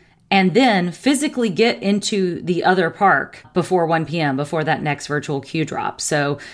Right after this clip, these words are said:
this is gonna be a little bit tricky for people who are trying to get two in one day. You can do it, but the timing has to work out, um, pretty exactly. So this is something to, to keep in mind. I actually suspect, I mean, I don't know, I'm,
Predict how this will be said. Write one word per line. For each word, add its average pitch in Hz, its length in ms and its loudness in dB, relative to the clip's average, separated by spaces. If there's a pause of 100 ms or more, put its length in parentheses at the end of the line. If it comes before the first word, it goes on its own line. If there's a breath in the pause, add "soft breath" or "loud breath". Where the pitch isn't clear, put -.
(120 loud breath)
this 208 180 0
is 240 140 -2
gonna 233 240 4
be 185 600 2
a 175 80 0
little 190 180 4
bit 190 160 0
tricky 208 460 0
for 233 180 -4
people 180 300 -2
who 170 100 0
are 160 80 0
trying 160 240 -2
to 156 80 -4
get - 460 -4
two 165 240 0
in 165 160 0
one 151 160 0
day. 147 200 0
You 165 200 -4
can 180 320 0
do 151 240 0
it, 262 260 0 (320 loud breath)
but 175 220 4
the 170 60 0
timing 175 400 0
has 151 220 0
to 156 80 -4
work 147 200 -4
out, 156 120 4
um, 135 280 -4 (140)
pretty 143 500 -4
exactly. 156 840 0 (280 loud breath)
So 165 440 4
this 185 200 -2
is 180 100 -2
something 156 440 -2
to, 147 360 -2 (180 loud breath)
to - 100 -8
keep 190 220 2
in 180 80 4
mind. 170 360 2
I 294 160 0
actually 180 640 0
suspect, - 1040 -4 (500 soft breath)
I 175 80 0
mean, 160 240 -2
I 180 100 2
don't 170 120 2
know, 147 100 4
I'm, 151 160 2